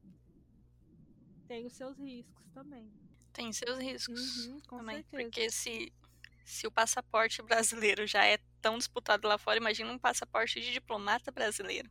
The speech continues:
Speaker 2: Sem contar que você, dependendo do ponto que você estiver, vai ser uma zona de guerra. É linda, é uma carreira linda, é, nossa, você, "Nossa, eu sou diplomata", mas é perigosa também.
Speaker 1: Uhum.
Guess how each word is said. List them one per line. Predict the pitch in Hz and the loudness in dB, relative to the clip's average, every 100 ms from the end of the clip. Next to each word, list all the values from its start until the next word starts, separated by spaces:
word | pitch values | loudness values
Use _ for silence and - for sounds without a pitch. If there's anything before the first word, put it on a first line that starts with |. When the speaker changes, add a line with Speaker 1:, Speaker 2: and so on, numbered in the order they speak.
| - | 0
Speaker 2:
Sem | - 226 | 6 6
contar | 233 226 226 226 | 6 10 12 12
que | 330 | 8
você, | 302 - 254 220 196 190 | 2 6 6 8 6 4
dependendo | 196 202 208 202 262 | 0 0 4 4 2
do | 262 | -2
ponto | - 214 | -4 -4
que | 214 | -2
você | 208 208 | 2 4
estiver, | - 202 190 | 4 6 6
vai | 226 | 6
ser | 269 330 | 6 6
uma | 381 | 4
zona | 339 233 240 | 6 4 4
de | 233 | 2
guerra. | - 196 185 208 - - - | 6 8 8 6 -2 -10 2
É | - | 6
linda, | 311 330 - 302 185 | 6 4 2 6 8
é | |
uma | 185 | 8
carreira | 233 208 233 320 | 6 6 8 8
linda, | 311 240 226 262 240 202 | 6 2 0 0 0 4
é, | - - 208 208 214 | 6 8 8 6 4
nossa, | 220 202 214 254 214 - | 2 4 8 8 6 0
você, | 190 202 - | 0 -2 0
"Nossa, | 214 220 - | 2 2 2
eu | 254 | 2
sou | 202 | 2
diplomata", | - - 208 208 196 220 214 180 - - - - - - - | 0 0 -2 4 4 6 6 4 0 -8 -8 -18 -20 -6 6
mas | 190 185 | 6 6
é | |
perigosa | - 190 220 269 330 | 6 6 10 8 8
também. | 330 427 415 233 - - _ - | 0 -2 0 -2 -6 -16 _ -6
Speaker 1:
Uhum. | 240 247 240 233 220 262 | -2 -2 -2 -4 -4 -8